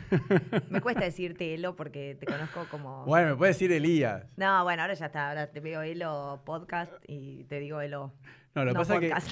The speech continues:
Speaker 1: a mí,
Speaker 2: <laughs>
Speaker 1: viste cómo son las modas con los sobrenombres. Vos
Speaker 2: Sí.
Speaker 1: sos Maggie, ¿no?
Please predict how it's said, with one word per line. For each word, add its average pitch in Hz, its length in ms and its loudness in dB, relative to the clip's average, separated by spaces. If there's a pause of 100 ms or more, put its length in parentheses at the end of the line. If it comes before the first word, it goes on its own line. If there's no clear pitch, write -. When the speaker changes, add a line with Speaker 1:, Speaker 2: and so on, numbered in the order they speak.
Speaker 1:
a 151 200 2
mí, 175 480 2
Speaker 2:
<laughs> 175 80 -10
Speaker 1:
viste 160 200 -2
cómo 165 160 4
son 160 200 2
las 139 140 4
modas 165 400 4
con 131 140 -2
los 123 140 -2
sobrenombres. 127 680 0
Vos 143 160 -2
Speaker 2:
Sí. 175 60 -4
Speaker 1:
sos 185 340 2
Maggie, 127 680 2
¿no? 135 420 0